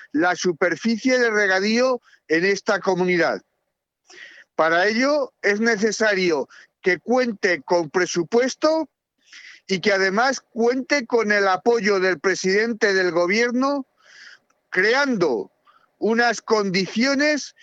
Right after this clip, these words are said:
para que lo que es el sector agrario siga siendo estratégico en cuanto a producción, necesario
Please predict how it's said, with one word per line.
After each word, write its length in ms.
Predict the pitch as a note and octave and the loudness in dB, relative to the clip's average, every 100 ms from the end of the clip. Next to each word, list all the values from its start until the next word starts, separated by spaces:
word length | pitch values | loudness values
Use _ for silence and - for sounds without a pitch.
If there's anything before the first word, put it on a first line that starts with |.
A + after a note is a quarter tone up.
| - - _ | -20 -20 _
para 320 | G3 F#3 F#3 | 0 2 0
que 200 | F3+ F#3+ | 0 0
lo 220 | F#3+ F#3+ D#3+ | 2 0 -2
que 300 | G3+ A3+ B3 | 0 2 2
es 320 | E3 - - - | -2 -8 -12 -2
el 160 | E3+ | -2
sector 460 | E3 F3 E3 A#3 A#3 | 0 -2 -2 -2 0
agrario 640 | G#3 G3 A3+ A#3 A#3+ B3+ A#3+ - - _ | 2 2 0 2 0 0 -4 -14 -20 _
siga 540 | - - C#4+ C#4+ C4+ | -12 -4 -2 0 0
siendo 680 | G#3+ A#3+ G#3+ F3 D3 B2+ A2 _ | 0 0 0 0 0 -2 -4 _
estratégico 1300 | G#3+ G3 - G#3+ G3+ C#4+ C4 A#3 F#3+ - D#3 A#2 - - - _ - | -4 -4 -2 -2 0 0 0 -2 -4 -2 -2 -2 -8 -20 -20 _ -2
en 240 | F3 F#3+ | -2 -2
cuanto 580 | - F#3 F3+ F3+ D#3 G3 | -2 0 2 0 -2 -2
a 120 | F3 | -2
producción, 680 | F#3 F3 E3 G3 A#3 C#4 C#4 - - - _ | 0 0 0 0 0 0 -2 -8 -20 -20 _
necesario 1300 | F#3+ G3+ A3+ - A3 G3+ - C#4+ A#3+ G3 D#3+ A#2 | -2 0 0 0 -2 0 0 0 0 0 0 -2